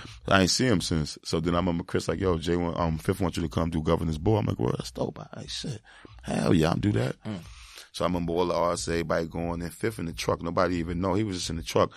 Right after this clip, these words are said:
Speaker 1: watching everybody get on the boat and shit like that. So he had somebody come call me, "Yo, Murder."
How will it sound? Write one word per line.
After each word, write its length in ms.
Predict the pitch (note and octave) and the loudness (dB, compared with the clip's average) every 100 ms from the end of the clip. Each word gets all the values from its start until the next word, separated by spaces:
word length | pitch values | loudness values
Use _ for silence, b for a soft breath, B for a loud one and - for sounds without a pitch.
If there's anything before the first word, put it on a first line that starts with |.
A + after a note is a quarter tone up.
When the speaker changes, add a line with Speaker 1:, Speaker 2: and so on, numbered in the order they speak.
| B B - | B B 2
Speaker 1:
watching 320 | F2 E2+ E2+ | 4 4 0
everybody 440 | E2+ E2 E2 E2 | 0 2 2 0
get 160 | D#2+ E2 | 0 -2
on 100 | D#2+ | -2
the 60 | |
boat 300 | D#2 D#2+ E2+ | -4 -2 -2
and 100 | D#2 | -4
shit 140 | - E2 | -4 -6
like 100 | E2 | -6
that. 200 | E2+ E2+ - b b b b b | -6 -8 -10 b b b b b
So 120 | F2 | 2
he 120 | G#2 | 6
had 140 | G2 F#2+ | 6 4
somebody 260 | G2 F2 | 0 -2
come 180 | E2+ E2 | -4 -8
call 280 | D#2+ A#2 A2+ | 2 6 6
me, 140 | E2 | 4
"Yo, 100 | D#2+ | -2
Murder." 360 | D#2+ G2+ E2+ D#2+ | 2 4 4 2